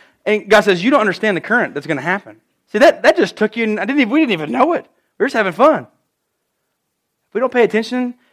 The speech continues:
to what God wants in this life, we think it's all about fun, we're gonna get a little bit off track. We cross it because we know we'll be safe.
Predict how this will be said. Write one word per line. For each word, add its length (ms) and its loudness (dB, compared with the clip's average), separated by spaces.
to 100 -12
what 120 -4
God 240 4
wants 240 -2
in 60 -10
this 160 -12
life, 260 4
we 60 -12
think 120 -6
it's 120 -10
all 100 0
about 240 2
fun, 340 -2
we're 100 -8
gonna 140 -2
get 200 0
a 80 -4
little 260 0
bit 240 -4
off 160 -2
track. 440 -16
We 80 0
cross 320 6
it 60 -6
because 220 4
we 140 2
know 380 8
we'll 220 4
be 160 2
safe. 580 0